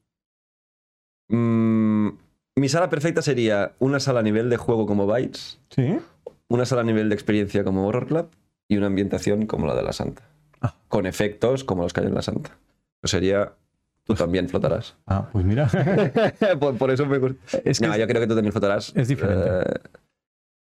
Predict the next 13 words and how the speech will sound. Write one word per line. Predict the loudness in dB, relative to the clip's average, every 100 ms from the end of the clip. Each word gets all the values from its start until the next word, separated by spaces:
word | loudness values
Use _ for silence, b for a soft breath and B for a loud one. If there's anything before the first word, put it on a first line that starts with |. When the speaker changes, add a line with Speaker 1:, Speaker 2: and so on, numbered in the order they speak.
| _ _ _ -6
Speaker 1:
para | 0 2
mí | 2 2 2 2 2 0
sigue | 0 0
siendo | 2 0 2 2 2 2 0 0
otra | 0 0
liga. | 0 -4 -8 _ -4
Speaker 2:
No |
sé | -2
cuánto | 0 0 0
dura | 0 0
La | -2
Santa, | -2 0 0 -2
pero | -2 0 0 0 -2 -6 -10